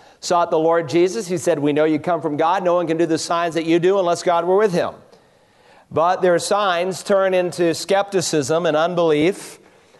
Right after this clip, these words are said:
and they begin to grumble, and they're gonna move from grumbling to arguing among one another, and eventually they're gonna be forced to make a decision, and most of them will abandon him. We'll actually see three kinds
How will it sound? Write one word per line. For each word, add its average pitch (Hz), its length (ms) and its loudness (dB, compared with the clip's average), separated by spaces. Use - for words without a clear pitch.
and 185 140 0
they 180 100 2
begin 175 300 0
to 185 80 2
grumble, 170 580 0
and 165 180 0
they're 160 100 2
gonna 160 180 2
move 185 260 2
from 170 180 -2
grumbling 180 500 0
to 160 80 0
arguing 175 540 2
among 151 300 0
one 151 160 2
another, 143 480 0
and 160 100 2
eventually 202 680 0
they're 175 120 2
gonna 160 120 -2
be 143 140 0
forced 202 460 0
to 185 80 0
make 180 180 0
a 180 60 -2
decision, 165 640 0
and 139 180 -2
most 226 300 0
of 214 100 2
them 180 200 0
will 170 160 4
abandon 160 400 0
him. 156 160 0
We'll 151 100 4
actually 170 400 0
see 165 240 0
three 170 300 -2
kinds 151 560 -2